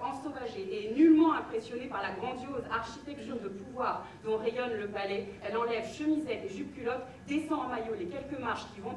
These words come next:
à l'eau et se jette. Ce n'est pas qu'elle se dise que c'est interdit et veuille se dépêcher avant d'être stoppée dans son élan.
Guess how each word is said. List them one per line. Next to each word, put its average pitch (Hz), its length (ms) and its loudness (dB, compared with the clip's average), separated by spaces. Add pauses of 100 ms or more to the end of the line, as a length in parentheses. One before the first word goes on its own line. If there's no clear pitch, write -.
à - 80 0
l'eau 202 200 -2 (400)
et 233 120 2
se - 200 -4
jette. 175 300 -6 (1080)
Ce - 160 -10
n'est 247 100 -4
pas 359 140 4
qu'elle 359 160 0
se 311 100 -2
dise 311 240 4
que 294 80 -4
c'est 254 180 -6
interdit 285 440 -2
et 262 100 -4
veuille 254 160 0
se 226 160 -4
dépêcher 247 420 -6
avant 226 220 -4
d'être 233 260 -4
stoppée 311 360 -2
dans 277 100 -4
son 294 220 -2
élan. 233 260 0